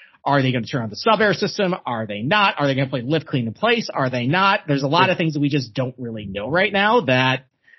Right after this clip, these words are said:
I think I'm just gonna kinda try and prepare and take guys who I think can handle a lot of different situations in one particular weekend that ju-, are just tough golfers.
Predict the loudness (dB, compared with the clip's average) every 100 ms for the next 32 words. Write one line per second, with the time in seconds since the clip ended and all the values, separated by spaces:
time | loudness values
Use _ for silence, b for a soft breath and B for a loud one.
0 | -2 2 2 2 0 2 2 2 2 2
1 | 0 0 2 2 0 0 0 0 -4 -2
2 | -2 0 0 2 2 0 -2 -2 0 -2
3 | -2 -2 -2 0 0 2 0 -4 b b
4 | b -2 2 4 4 4 4 2 0 -2
5 | 0 0 -2 -4 0 2 2 0 0 0
6 | 0 -2 -2 0 -2 0 -2 -2 -2 -2
7 | -2 0 0 0 -2 -2 0 0 0 -2
8 | -2 -2 -4 -4 -12 -16